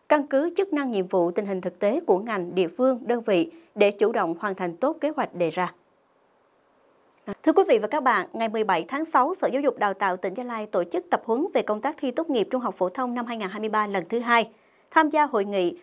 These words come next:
có hai trăm bốn mươi đại biểu là trưởng phó và thư ký các điểm thi trên địa bàn tỉnh.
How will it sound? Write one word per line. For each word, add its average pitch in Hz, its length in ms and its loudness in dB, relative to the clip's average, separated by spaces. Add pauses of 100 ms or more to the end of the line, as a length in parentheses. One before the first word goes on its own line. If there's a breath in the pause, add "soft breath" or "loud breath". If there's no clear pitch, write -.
có 277 100 -2
hai 320 200 -2
trăm 254 200 -2
bốn 269 140 0
mươi 320 100 0
đại 208 100 2
biểu 180 240 2
là 240 220 -2
trưởng 190 280 0
phó 233 360 0
và 202 220 0
thư 233 160 -6
ký 233 220 -2
các 339 200 -6
điểm 202 200 0
thi 220 160 -2
trên 202 160 -6
địa 180 80 -4
bàn 170 200 -2
tỉnh. 165 160 0